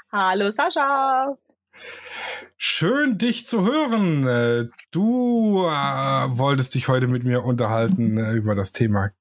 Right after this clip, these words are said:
Speaker 2: Gästeliste erstellen.
Speaker 1: Jawohl, ja.
Speaker 2: Wer ist wichtig? Wie erstelle ich die Gästeliste? Wie, äh, kann ich denn,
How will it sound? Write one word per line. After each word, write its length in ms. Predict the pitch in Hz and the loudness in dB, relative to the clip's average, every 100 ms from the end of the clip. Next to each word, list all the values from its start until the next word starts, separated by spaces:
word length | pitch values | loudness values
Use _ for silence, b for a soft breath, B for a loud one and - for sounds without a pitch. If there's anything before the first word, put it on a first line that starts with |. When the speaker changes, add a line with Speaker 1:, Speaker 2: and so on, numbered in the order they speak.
| _ | _
Speaker 2:
Gästeliste 760 | 131 165 185 - 214 190 - 139 | -2 0 -2 -2 0 0 -2 -2
erstellen. 560 | 117 - 113 101 104 - | 0 0 0 0 -4 -8
Speaker 1:
Jawohl, 680 | 190 165 143 143 156 - 349 | -4 -2 -2 -2 -2 0 2
ja. 120 | 208 | 4
Speaker 2:
Wer 240 | 156 175 175 | 4 2 0
ist 260 | 131 - | -2 0
wichtig? 640 | 180 240 - 190 196 - - | 0 0 0 0 0 -4 -4
Wie 340 | 123 123 143 | -2 0 0
erstelle 420 | 131 117 - 127 120 | 2 0 0 0 0
ich 80 | |
die 180 | - 113 | -4 -4
Gästeliste? 840 | - 143 - - 143 170 - 160 139 | 0 0 0 -2 0 0 -2 -2 0
Wie, 800 | 131 135 196 247 240 233 202 202 B B B B B B B B _ - - | 0 0 0 2 2 2 0 -4 B B B B B B B B _ -12 -10
äh, 120 | 170 - | -10 -8
kann 240 | - 165 196 | -2 0 0
ich 220 | 185 - | -2 -2
denn, 680 | 170 165 160 160 151 135 | 0 0 0 0 0 -2